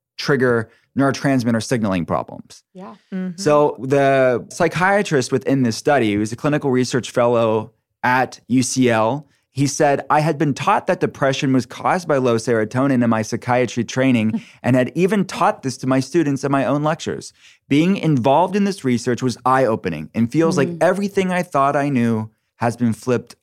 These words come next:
Speaker 1: upside down."
Speaker 4: Wow, yeah.
Speaker 1: So hopefully more of this comes out. And look,
Speaker 2: Yeah.
Speaker 1: and to me, I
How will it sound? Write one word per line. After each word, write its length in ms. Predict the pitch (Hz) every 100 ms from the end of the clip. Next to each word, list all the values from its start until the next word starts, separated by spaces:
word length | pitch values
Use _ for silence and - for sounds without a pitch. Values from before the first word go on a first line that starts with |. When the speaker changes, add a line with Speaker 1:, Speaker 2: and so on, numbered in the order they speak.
| -
Speaker 1:
upside 380 | 101 - 95 87
down." 300 | 64 50 -
Speaker 4:
Wow, 360 | 190 190 185 175
yeah. 400 | 165 175 180 170
Speaker 1:
So 240 | 143 147
hopefully 480 | - 208 226 - 147
more 300 | 127 123 120
of 80 | 107
this 120 | 101
comes 300 | - 104 90
out. 200 | 104 73
And 140 | 123 147
look, 140 | 131
Speaker 2:
Yeah. 100 | 214
Speaker 1:
and 100 | 196 135
to 80 | 156
me, 340 | 160 170 160 - _ _ _
I 540 | 131 135 139 143 139